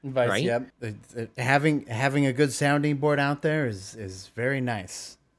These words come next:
Speaker 1: <laughs>
Speaker 2: It is. And you might not always find that. So don't feel fret in that.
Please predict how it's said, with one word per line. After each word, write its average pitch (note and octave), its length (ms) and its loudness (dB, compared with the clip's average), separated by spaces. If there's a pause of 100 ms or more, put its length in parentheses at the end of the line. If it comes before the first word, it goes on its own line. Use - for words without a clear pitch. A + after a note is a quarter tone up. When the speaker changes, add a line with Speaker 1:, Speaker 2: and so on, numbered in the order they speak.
(120)
Speaker 1:
<laughs> - 380 -12
Speaker 2:
It G3+ 120 0
is. F#3 300 0
And D3 160 -2
you F3 240 2
might F3+ 240 8
not F3+ 200 6
always C#3+ 320 2
find A#2 340 4
that. A#1 180 -10
So - 100 -4
don't F3 640 4 (120)
feel F3+ 600 4
fret - 600 0 (520)
in D3 200 2
that. G2 360 -2